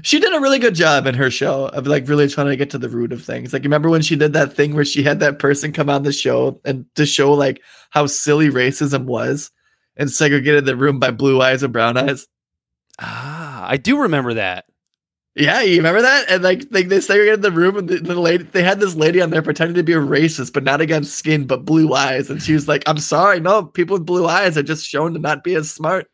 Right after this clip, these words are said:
Speaker 1: <laughs> And everyone was like, "Are you fucking kidding me? Like, I have blue eyes. This is discrimination." And I'm like, you can see Oprah and her, like, not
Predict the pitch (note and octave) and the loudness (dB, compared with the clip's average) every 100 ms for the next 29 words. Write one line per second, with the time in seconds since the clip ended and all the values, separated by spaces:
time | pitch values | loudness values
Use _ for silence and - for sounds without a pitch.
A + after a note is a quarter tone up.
0 | - - B3+ - A#3 C#4 - F#3+ A#3 G3 | -20 -6 -4 0 0 0 0 0 -2 -2
1 | G#3+ - - - C#4+ D#4+ A4 A#4+ D5 C5+ | -4 -4 -8 -4 0 0 0 0 0 0
2 | C5 A4+ A#4 F#4+ G4+ A#4 A4 E4 G#4 G#4 | -2 0 0 0 0 -2 0 0 0 0
3 | F4 E4+ E4+ F#4 D4 F4+ E4 D4 C#4 - | -4 0 2 2 2 -4 -8 -8 -8 -6
4 | C4 A3 G3 A3+ F3 D#3 D#3 F#3 F#3 E3+ | -4 0 0 0 -4 -4 -2 0 0 -2
5 | E3 - _ _ _ _ F#3+ G#3 A3+ B3 | -6 -10 _ _ _ _ -4 -4 -4 -4
6 | G3 G3 G#3 A#3+ A#3+ F#3 E3 G#3 F#3+ E3+ | 0 0 2 2 2 2 2 2 2 0
7 | D#3+ D#3 D#3+ | -4 -4 -2